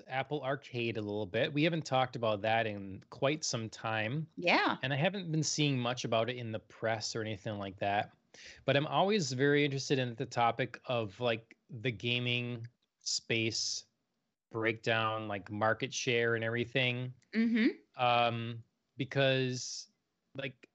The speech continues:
Speaker 1: I get stuck in my bubble of, you know, gaming, having the systems, playing stuff on P C, all
Speaker 2: Mm-hmm.
Speaker 1: this stuff. And, um,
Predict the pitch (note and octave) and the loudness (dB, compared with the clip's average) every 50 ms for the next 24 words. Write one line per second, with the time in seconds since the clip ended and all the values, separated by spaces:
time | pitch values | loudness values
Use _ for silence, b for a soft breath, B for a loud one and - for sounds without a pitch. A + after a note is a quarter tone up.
0 | _ - C#3 C#3+ D#3+ D#3 D#3 D#3 - _ _ _ _ _ _ _ _ - - - | _ -2 0 2 2 2 0 -2 -4 _ _ _ _ _ _ _ _ -14 -10 -4
1 | - C#3+ B2+ - C#3+ B2+ A#2+ A#2+ A#2+ A#2+ A#2+ A2 F#2 B2+ B2+ A#2+ A2+ A#2 A#2 A2+ | -2 -2 0 0 -2 -4 -2 0 0 0 0 -2 -2 -2 -2 0 0 0 0 0
2 | A2 A2 G#2+ - A#2 A2+ A2 F#2+ - - A2 G2+ - _ _ _ _ _ _ - | 0 -2 -4 -4 -4 -4 -4 -4 -6 -12 -16 -16 -16 _ _ _ _ _ _ -10
3 | A#2+ A#2 A#2 A2+ G#2+ G#2 G2+ G2 G2 - _ _ _ _ _ _ _ _ _ _ | -6 -4 -2 0 0 0 -2 -4 -8 -14 _ _ _ _ _ _ _ _ _ _
4 | _ _ _ - A#2 F#2 A#2 A#2+ A#2+ B2 A#2+ A#2+ A#2 A#2 A#2 A#2 A2+ G2+ G#2 G#2 | _ _ _ -12 -4 0 2 4 4 4 4 2 2 2 2 0 -2 -2 0 0
5 | G#2 A2 A2 G#2+ G#2+ G#2+ - - - D3 C3+ - - - C3+ C3 B2+ B2 B2 B2 | 0 0 -2 -2 -4 -6 -6 -2 0 0 0 0 0 2 4 4 4 4 2 0
6 | A#2+ A#2+ A#2+ B2+ A#2+ - - A2+ G#2 G2+ G2+ G2+ G2+ - - - G#2 - - G2 | 0 0 -2 -2 -4 -4 -6 -6 -4 -2 -2 -4 -4 -4 -2 -2 -2 -2 -2 -4
7 | F#2+ F#2 - - A2 G#2 F#2+ - - D3 C#3 C3+ C3+ C3+ C3 C3 C3 B2+ - b | -4 -6 -6 -2 0 2 2 4 6 6 6 6 6 6 6 4 4 2 -2 b
8 | b b b b b b b b G#3+ G#3+ A#2+ A2+ A#2 A2+ - - - - A#2 A2 | b b b b b b b b 4 6 6 6 6 6 4 2 0 0 2 2
9 | G#2+ G#2 - - - - - - A2 A2 A2 A2 A2 A2 A2 G#2+ G#2+ G#2+ G#2 G#2 | 2 2 -2 -8 -20 -14 -8 -6 -4 -2 0 0 0 -2 -2 -4 -4 -4 -4 -2
10 | G2+ A2 G#2 G#2 G2+ G2+ G2+ G2+ G2+ | 0 2 2 2 2 0 -2 -6 -8